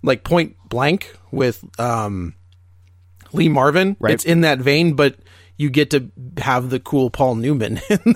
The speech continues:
Speaker 1: that,
Speaker 2: Yeah.
Speaker 1: you know, instead of, you know, the not so cool Lee Marvin.
Speaker 2: Yeah.
Speaker 1: Yeah, so I, I, I don't really, I don't know, much like Batman Returns, I don't really think we need to go through this one beat for beat, 'cause I feel like this is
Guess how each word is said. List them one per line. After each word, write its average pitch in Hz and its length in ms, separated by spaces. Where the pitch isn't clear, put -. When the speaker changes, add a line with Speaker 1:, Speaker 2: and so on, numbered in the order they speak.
Speaker 1:
that, 220 100
Speaker 2:
Yeah. 104 280
Speaker 1:
you 151 80
know, 139 100
instead 143 260
of, 135 140
you 151 100
know, 135 80
the 123 300
not 131 420
so 113 260
cool 117 300
Lee 117 140
Marvin. 101 320
Speaker 2:
Yeah. 80 280
Speaker 1:
Yeah, 247 260
so 233 180
I, 220 160
I, 214 200
I 196 120
don't 285 280
really, 196 440
I 170 80
don't 156 120
know, 131 180
much 160 280
like 135 280
Batman 123 340
Returns, 131 440
I 131 60
don't 139 140
really 151 180
think 139 180
we 127 100
need 127 140
to 123 60
go 123 180
through 139 140
this 117 200
one 117 220
beat 160 240
for 135 140
beat, 139 360
'cause 139 120
I 120 60
feel 135 160
like 131 100
this 123 160
is 120 160